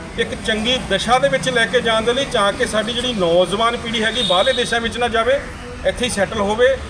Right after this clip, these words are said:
ਆਪਣੇ ਦਿਲ ਦੇ ਟੁਕੜਿਆਂ ਨੂੰ ਅਸੀਂ ਵੀਹ ਵੀਹ ਪੱਚੀ ਪੱਚੀ ਲੱਖ ਰੁਪਈਆ ਲਗਾ ਕੇ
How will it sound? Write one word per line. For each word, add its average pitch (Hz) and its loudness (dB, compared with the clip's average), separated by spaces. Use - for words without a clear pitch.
ਆਪਣੇ 233 0
ਦਿਲ 185 0
ਦੇ 208 0
ਟੁਕੜਿਆਂ 214 -2
ਨੂੰ 226 -2
ਅਸੀਂ 214 -6
ਵੀਹ 202 -4
ਵੀਹ 226 -6
ਪੱਚੀ 214 -8
ਪੱਚੀ 220 -6
ਲੱਖ 202 0
ਰੁਪਈਆ 214 -2
ਲਗਾ 180 4
ਕੇ 202 0